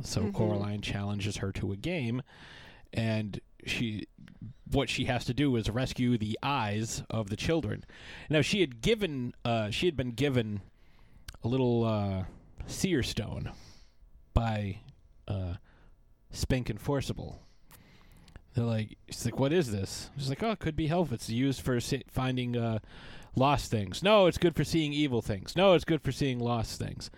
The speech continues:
Speaker 1: And she's able to use this to kind of,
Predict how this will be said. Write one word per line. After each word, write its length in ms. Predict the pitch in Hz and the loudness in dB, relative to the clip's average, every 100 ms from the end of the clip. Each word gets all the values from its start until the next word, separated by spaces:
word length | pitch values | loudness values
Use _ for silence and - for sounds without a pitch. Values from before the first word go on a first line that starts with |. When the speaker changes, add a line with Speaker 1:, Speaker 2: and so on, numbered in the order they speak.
| - - - - | -20 -20 -20 -4
Speaker 1:
And 180 | 123 117 | -2 0
she's 260 | - 113 117 | 0 0 0
able 220 | 110 107 | 0 0
to 100 | 117 | 0
use 300 | 127 190 131 | 4 4 2
this 280 | 120 113 - | 0 -2 -4
to 80 | - | -4
kind 300 | - 123 113 | -2 0 0
of, 220 | 107 | -2